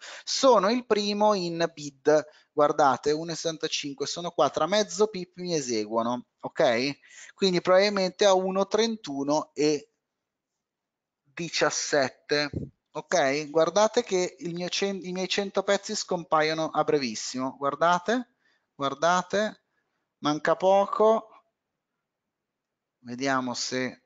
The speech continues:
passa il nostro bel ordine, manca veramente, eccolo qua, tac, eseguito, vedete? Passiamo da ordini di apertura a posizioni, eccolo qua il nostro trade. Vogliamo chiudere,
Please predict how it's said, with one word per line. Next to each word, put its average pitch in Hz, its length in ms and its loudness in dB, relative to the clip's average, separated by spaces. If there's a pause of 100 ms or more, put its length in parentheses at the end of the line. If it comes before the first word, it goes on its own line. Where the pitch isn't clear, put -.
(160)
passa 135 800 0
il 123 100 -12
nostro 127 500 -4
bel 139 220 0
ordine, 160 640 0 (320)
manca 147 320 2
veramente, 175 380 4
eccolo 170 360 4
qua, 120 380 2
tac, - 600 -6
eseguito, 127 760 -2 (240)
vedete? 175 520 2
Passiamo 180 520 0
da 175 100 4
ordini 190 280 2
di 196 40 0
apertura 262 680 0
a 214 120 -6
posizioni, 151 880 -6
eccolo 208 340 2
qua 117 200 4
il 107 80 0
nostro 117 320 -8
trade. 98 580 -8 (1500)
Vogliamo 202 400 4
chiudere, 131 800 0